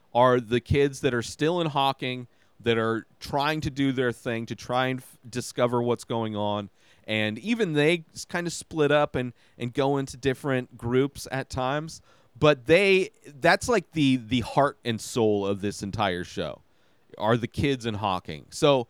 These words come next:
anytime that they're outside of it, anytime people are separated from it, which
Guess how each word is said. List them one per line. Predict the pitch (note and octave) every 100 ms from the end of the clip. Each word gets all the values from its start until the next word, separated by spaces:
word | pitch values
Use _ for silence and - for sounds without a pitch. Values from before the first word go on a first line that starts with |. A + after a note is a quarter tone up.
| _ _ -
anytime | F#3 B3 G3+ F#3+ F3+ F3 E3
that | D3 B2+
they're | C3+ A2+
outside | A2+ A#2+ - D#3+ E3+ D#3+
of | D3+
it, | D3
anytime | D#3 F3+ F3 E3 D3+
people | D3+ C#3 C3+
are |
separated | A#2 E3 C#3+ E3+ D3 C#3+
from | - D3+ C#3
it, | C3
which | A2 -